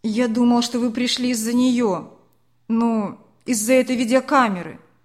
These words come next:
Дядя Витя позвонил мне и сказал, чтобы я ее вернул, а я не брал ее.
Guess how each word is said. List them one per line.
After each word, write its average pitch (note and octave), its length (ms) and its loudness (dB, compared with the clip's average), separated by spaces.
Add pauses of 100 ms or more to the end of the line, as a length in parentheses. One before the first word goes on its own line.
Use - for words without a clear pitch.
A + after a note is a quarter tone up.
(560)
Дядя A#3 340 2
Витя C#4+ 280 0
позвонил B3 600 0
мне G#3+ 160 0
и G#3 40 -2
сказал, B3+ 520 0 (240)
чтобы B3 320 -2
я B3+ 160 4
ее B3+ 220 0
вернул, A#3 640 0 (340)
а G#3 100 -2
я A#3+ 200 2
не C4 100 4
брал C4+ 380 2
ее. E3 320 -8